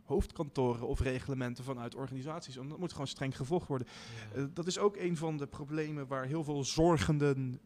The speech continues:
Speaker 1: dus he-, heel veel mensen in de zorg tegenaan lopen, van verpleegkundigen tot aan begeleiders. Die zijn meer bezig met rapporteren en dingetjes inmaken dan daadwerkelijk de tijd kunnen spenderen aan de mensen.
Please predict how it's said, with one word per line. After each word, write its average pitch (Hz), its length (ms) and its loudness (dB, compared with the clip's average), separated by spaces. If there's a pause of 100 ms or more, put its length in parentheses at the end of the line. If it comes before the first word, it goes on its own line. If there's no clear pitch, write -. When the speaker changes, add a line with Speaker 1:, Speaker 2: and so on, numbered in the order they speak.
(220)
Speaker 1:
dus 131 220 -4
he-, 135 160 -6
heel 151 180 0
veel 151 80 -4
mensen 151 280 -6
in 139 60 -8
de 135 80 -6
zorg 143 320 -8 (600)
tegenaan 139 380 -2
lopen, 135 220 -4
van 131 180 0
verpleegkundigen 139 680 -4
tot 139 120 -4
aan 127 140 -2
begeleiders. 139 600 -2 (340)
Die 185 100 -2
zijn 170 220 4
meer 160 160 2
bezig 160 320 2
met 143 160 -2
rapporteren 143 720 -2
en 120 120 -4
dingetjes 190 480 0
inmaken 107 360 -8
dan 156 120 -4
daadwerkelijk 131 540 -4
de 147 140 -10
tijd 113 220 -6
kunnen 135 180 -6
spenderen 107 460 -6
aan 107 120 -8
de 107 60 -8
mensen. 180 460 -4